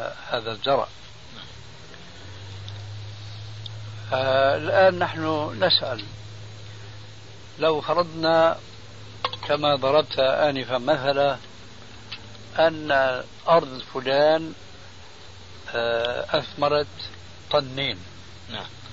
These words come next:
Speaker 1: وكما فهمنا منك أنه مجبور أن يقدم للدولة، وما نقول الآن الجمعية،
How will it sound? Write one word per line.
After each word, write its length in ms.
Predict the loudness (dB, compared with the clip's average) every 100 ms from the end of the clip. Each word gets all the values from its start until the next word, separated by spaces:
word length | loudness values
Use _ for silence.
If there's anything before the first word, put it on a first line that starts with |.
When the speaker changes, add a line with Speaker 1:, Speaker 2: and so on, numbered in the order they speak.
| -14 -16 -16 -16 -12 -4
Speaker 1:
وكما 360 | 0 2 4 4
فهمنا 440 | 4 4 4 0
منك 280 | 2 0 -2 -10 -14 -14 -16 -16 -16 -16 -12 -8
أنه 300 | 0 2 2
مجبور 720 | 0 0 -2 0 4 6 6 4 -14 -16 -16 -16 -16 -16 -6 -4
أن 140 | -4
يقدم 640 | -2 2 2 2 0 0
للدولة، 720 | 0 -2 2 6 6 6 4 4
وما 320 | 4 4 2
نقول 420 | 2 -4 -2 -2
الآن 360 | 4 4 4 2
الجمعية، 720 | -4 -2 0 0 0 0